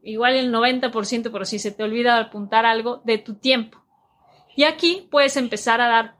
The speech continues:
prioridades y ver realmente si estás haciendo actividades que están haciéndote avanzar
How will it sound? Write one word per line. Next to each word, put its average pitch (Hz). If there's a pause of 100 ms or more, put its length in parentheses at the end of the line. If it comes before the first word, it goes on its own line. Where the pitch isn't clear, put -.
prioridades 247
y 262
ver 269
realmente 285
si 254
estás 285
haciendo 311
actividades 285
que 269
están 269 (140)
haciéndote 311
avanzar 214